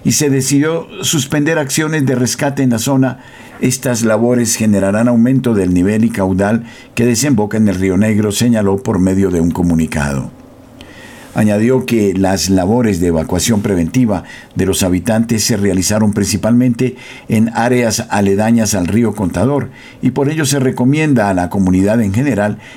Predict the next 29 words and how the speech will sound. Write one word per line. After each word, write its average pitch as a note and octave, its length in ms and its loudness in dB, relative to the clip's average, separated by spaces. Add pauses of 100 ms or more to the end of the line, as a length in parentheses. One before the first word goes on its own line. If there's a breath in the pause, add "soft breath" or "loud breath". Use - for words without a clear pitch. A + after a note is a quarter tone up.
(120)
evitar G2+ 400 0
el A2+ 120 2
ingreso G2+ 520 0
a F2+ 60 0
dicha G2 300 -2
zona F#2+ 440 0 (300 loud breath)
y C#3+ 100 0
tener D3 340 -2
presente B2 640 -2 (280 loud breath)
las B2 200 -2
comunicaciones B2 840 0
que C#3 100 -2
se A#2+ 160 0
den A2+ 340 0
sobre G2+ 380 0
los E2+ 120 0
niveles E2+ 360 2
del E2 160 0
río. E2 380 -2 (1500 loud breath)
Se C#3+ 240 -2
iniciaron D3 500 2
trabajos C#3+ 480 2
con C3 160 0
una C#3 240 2
excavadora A2+ 720 0
en A#2 140 2
el F#2+ 80 0
río A#2 280 0
Contador A2 520 0